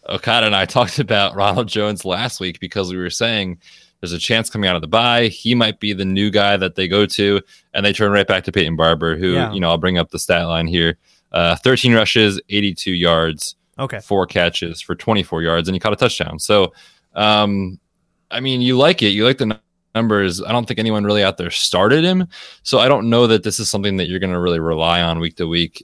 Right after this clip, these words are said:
Speaker 1: I, I could easily see them saying after a week of bad performance from Barber, saying, "Okay,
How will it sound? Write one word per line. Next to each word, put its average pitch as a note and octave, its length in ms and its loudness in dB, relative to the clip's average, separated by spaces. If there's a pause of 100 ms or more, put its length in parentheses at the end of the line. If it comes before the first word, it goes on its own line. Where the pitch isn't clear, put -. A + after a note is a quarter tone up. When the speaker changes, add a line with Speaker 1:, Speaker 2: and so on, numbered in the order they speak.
Speaker 1:
I, - 140 -12 (200)
I G2+ 140 0
could A2 160 -4
easily A#2+ 460 4
see G2 240 -2
them F2+ 380 -4
saying F2 340 -2
after E2+ 240 -2
a E2+ 40 2
week F2 200 0
of D#2+ 180 -4
bad E2+ 220 2
performance E2 320 -6
from E2+ 100 -8
Barber, E2 300 2
saying, E2+ 240 -4
"Okay, F#2+ 340 2